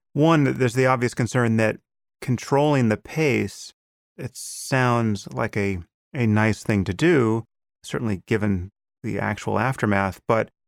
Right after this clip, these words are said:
the reality is that means keeping some considerable number of people out and in limbo, you know, in refugee camps or elsewhere, and that,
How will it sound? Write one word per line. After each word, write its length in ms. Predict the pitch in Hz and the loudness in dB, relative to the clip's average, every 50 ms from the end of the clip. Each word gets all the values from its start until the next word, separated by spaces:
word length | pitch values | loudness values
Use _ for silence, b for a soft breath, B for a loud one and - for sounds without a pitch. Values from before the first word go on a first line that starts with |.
| _ | _
the 80 | _ 127 | _ -2
reality 420 | 120 127 151 175 185 170 131 113 | 0 2 2 2 2 2 4 4
is 240 | 110 110 110 104 104 | 4 2 2 0 0
that 220 | 107 120 127 - - | 0 0 0 0 0
means 500 | 110 110 107 104 104 104 104 101 - - _ _ _ _ _ _ _ | 0 2 2 2 2 2 0 -2 -6 -14 _ _ _ _ _ _ _
keeping 420 | - - 131 123 - 113 110 107 98 | -2 -2 -2 0 0 0 0 0 0
some 600 | - - - 117 113 113 107 107 104 98 95 - _ _ _ _ | -2 -2 -2 0 2 2 2 2 0 -2 -4 -8 _ _ _ _
considerable 460 | - 117 - - 143 135 107 123 117 | -10 -8 -4 0 0 0 2 2 2
number 240 | 110 110 107 101 104 | 2 2 2 2 0
of 80 | 98 | 0
people 280 | - 117 110 - 104 - - | -2 -4 -2 -2 -4 -4 -2
out 420 | - 117 123 127 120 110 - - - _ _ _ _ _ _ _ _ _ _ _ | -2 0 0 0 0 -2 -4 -10 -20 _ _ _ _ _ _ _ _ _ _ _
and 480 | - 131 120 117 117 110 110 110 101 | -2 0 0 2 2 2 2 0 0
in 380 | - - 123 117 110 104 104 107 | -2 -2 0 0 2 2 2 2
limbo, 680 | 127 165 196 185 139 107 101 95 95 101 110 127 147 - | 2 4 4 4 4 4 4 4 2 2 0 -2 -4 -6
you 120 | - 127 | -4 -2
know, 100 | 110 107 | 0 0
in 200 | 104 104 104 104 | 2 2 2 2
refugee 480 | 104 117 113 - - 117 - - 123 123 | 2 2 2 0 -2 -4 -2 -2 -2 -2
camps 580 | - - 117 110 107 107 117 120 - - - - _ _ _ | 0 0 0 2 2 0 -2 -4 -8 -14 -16 -18 _ _ _
or 500 | - 117 113 110 110 107 107 104 113 - - - | -8 -4 -4 -2 -2 -2 -2 -2 -4 -4 -4 -4
elsewhere, 520 | 120 123 123 - - - 110 107 107 110 | -2 -2 -2 -4 -4 -2 0 2 2 2
and 120 | 113 113 | 2 2
that, 160 | 127 151 - | 0 0 -2